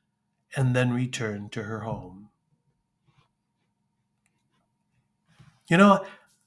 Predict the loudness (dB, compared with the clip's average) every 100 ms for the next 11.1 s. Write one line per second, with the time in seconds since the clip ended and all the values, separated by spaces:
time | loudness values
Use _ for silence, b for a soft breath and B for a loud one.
0 | 0 2 6 6 6 6 6 6 4 -2
1 | -4 -6 -6 -12 -20 b b b b b
2 | b _ _ _ _ _ _ _ -6 -4
3 | -2 -2 -2 -6 -6 -4 -4 -6 -6 -4
4 | -4 -6 -10 -10 -8 -8 -10 -14 _ _
5 | _ _ _ _ _ _ _ _ _ _
6 | _ _ _ _ _ _ 4 4 4 2
7 | 0 -2 -4 -4 0 0 0 -4 -6 -6
8 | -4 0 0 -2 -10 -8 -6 -6 -6 -4
9 | 0 0 -2 -8 -12 B B -6 -2 4
10 | 4 4 2 -2 -2 0 -2 -8 -12 -14